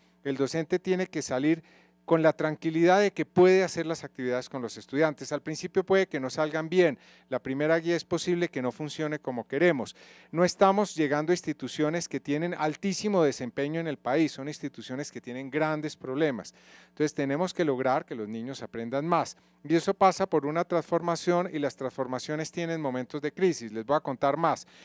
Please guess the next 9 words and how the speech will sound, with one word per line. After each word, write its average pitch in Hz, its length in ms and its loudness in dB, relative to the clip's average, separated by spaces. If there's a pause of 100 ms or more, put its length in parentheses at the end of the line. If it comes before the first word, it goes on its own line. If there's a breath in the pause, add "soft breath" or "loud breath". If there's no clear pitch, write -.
(240 loud breath)
En 139 140 -4
el 135 100 -2
trabajo 175 380 8
que 190 100 0
nosotros 165 480 0
hemos 180 240 -2
hecho 185 220 -4
en 175 80 -4
ciencias 180 640 -2